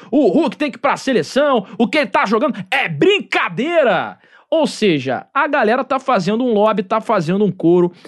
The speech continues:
pelo incrível Hulk na seleção brasileira. E aí eu quero perguntar pros senhores, cara, se o Hulk iria ou não pra seleção brasileira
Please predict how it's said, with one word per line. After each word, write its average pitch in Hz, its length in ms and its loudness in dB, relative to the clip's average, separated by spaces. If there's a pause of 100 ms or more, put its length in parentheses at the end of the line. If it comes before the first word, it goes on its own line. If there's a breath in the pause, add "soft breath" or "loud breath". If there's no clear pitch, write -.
(140 loud breath)
pelo 214 180 2
incrível 190 600 2
Hulk 175 440 0 (320 loud breath)
na 214 360 0
seleção 185 800 0
brasileira. 139 840 0 (300 loud breath)
E 220 40 -2
aí 240 180 2
eu 277 120 2
quero 294 240 -2
perguntar 277 480 -2
pros - 220 -6
senhores, 254 480 2
cara, 104 400 -4 (340 soft breath)
se - 240 0
o 269 80 6
Hulk 247 580 2 (300 soft breath)
iria 285 420 4
ou 294 140 4
não 294 160 2
pra 294 140 0
seleção 254 440 0
brasileira 233 680 2